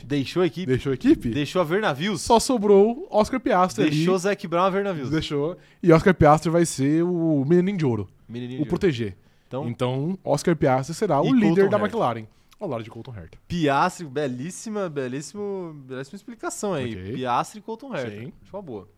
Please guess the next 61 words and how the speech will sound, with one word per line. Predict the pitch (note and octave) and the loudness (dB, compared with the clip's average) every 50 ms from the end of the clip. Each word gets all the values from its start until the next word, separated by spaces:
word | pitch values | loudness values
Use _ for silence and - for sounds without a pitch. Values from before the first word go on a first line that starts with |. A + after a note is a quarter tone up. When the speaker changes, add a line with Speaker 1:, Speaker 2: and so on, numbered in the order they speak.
| _ _ _ _ _ _ _ _ _ _ _ _ - | _ _ _ _ _ _ _ _ _ _ _ _ -16
Speaker 1:
Agora | G#2 G#2+ G#2 A2+ A#2 A#2+ | -14 -10 -8 -6 -6 -6
eu | B2 | -6
vou | A#2 B2+ | -8 -8
ter | C3 C#3 C#3+ | -10 -12 -12
que | D3 | -12
contar | F#3+ F3+ G3+ G3 | -10 -10 -10 -10
minha | G#3+ C#4 | -10 -12
história | - - B3 A#3 A#3+ C4+ | -16 -14 -14 -14 -14 -14
aqui. | - - | -12 -8
Speaker 2:
Você | B2+ | -8
vai | B2 | -6
ter | B2+ B2+ | -6 -8
que | - - | -6 0
contar | D#3 E3 E3 | 2 4 4
a | |
sua | - F#3 F3 | 4 2 -2
história? | D3 - D3+ F3+ G3 E3 - | -2 2 4 6 6 6 4
Speaker 1:
Vou | - | 0
contar | A2+ D3 | -4 -10
Speaker 2:
Vai. | C#3 | -10
Speaker 1:
minha | B2+ D3+ | -10 -12
história. | D3+ B2+ A2+ - - | -14 -14 -16 -18 -14
Speaker 2:
Fica | - C3+ | -6 -4
à | D3 | -4
Speaker 1:
Assim | D#3 B2+ A2+ - - G3 | -2 -2 -4 -6 -6 -6
como | C4+ C4 | -6 -6
Speaker 2:
vontade. | B3+ G3+ F3 G3 | -6 -4 -4 -2
Speaker 1:
você, | C3 C3 - F3+ F3+ G#3+ B3+ - - _ _ _ _ _ _ _ _ _ _ _ _ _ _ _ _ | -4 -4 -2 -2 -2 -4 -4 -8 -14 _ _ _ _ _ _ _ _ _ _ _ _ _ _ _ _
a | - C#3 D3 | -10 -8 -6
Ma-, | D3+ D#3+ - - | -4 -6 -6 -6
a, | C3+ B2+ C3 C3 | -6 -6 -6 -4
eu | C3+ C3 | -4 -6
acredito | C#3 - F#3 D#3+ D3 D3+ D3+ | -6 -6 -8 -8 -10 -10 -10
que | - | -10
a | F#3 | -10
McLaren | F3+ F3+ - E3 D#3 D#3+ | -10 -10 -8 -8 -8 -8
vai | D#3+ F3+ | -8 -8
manter | F#3+ G#3+ A3 F#3 - F3+ F3+ | -8 -8 -10 -10 -8 -10 -10
um | F#3 | -10
dos | F#3 - | -10 -12
seus | - G3 F3+ - | -14 -16 -16 -16
pilotos. | - F#3+ C3 G2+ F#2 - - - - | -16 -16 -14 -14 -16 -18 -18 -14 -10
Speaker 2:
Ok, | C#3+ - - D#3 C3 B2 A#2 | -10 -8 -6 -4 -4 -4 -4
tá | A2 G2+ | -6 -8
bom. | A2 A#2 A2+ G2+ F#2 F#2+ G#2+ | -8 -8 -8 -8 -10 -14 -16
Speaker 1:
Vai | G#2+ G#2+ | -16 -16
manter | A#2+ B2 A2+ - | -16 -16 -16 -18
um | A2+ | -18
dos | G#2+ - | -16 -14
seus | A2 G#2 | -14 -12
Speaker 2:
Tá | G#2+ | -12
bom. | G#2 | -12
Speaker 1:
pilotos, | G2+ F#2 G2 - _ _ _ _ _ - | -12 -14 -16 -20 _ _ _ _ _ -20
tá? | G2 G2 A2+ _ _ _ _ _ _ _ _ | -20 -20 -20 _ _ _ _ _ _ _ _
Um | F3 F#3+ A#3 C4+ B3+ | -4 -2 -2 -2 0
deles, | G3 F3 E3+ F3 G3 G#3+ A#3+ - - - - - _ _ _ _ _ _ _ _ _ _ _ _ _ _ _ _ _ _ | 0 2 2 2 2 0 -4 -8 -12 -16 -20 -20 _ _ _ _ _ _ _ _ _ _ _ _ _ _ _ _ _ _
ou | - D3+ F3+ | -4 0 0
Lando | F#3+ F3+ E3+ D#3+ D#3 | 0 0 -2 -4 -4
Norris, | C#3+ C#3 C3 B2+ A#2+ A2 G#2 - - - _ | -2 -2 -2 -2 -2 -4 -8 -12 -18 -20 _
ou | - C3 C3 B2 | -12 -10 -10 -8
Col-, | - B2+ B2 A#2+ | -8 -10 -12 -12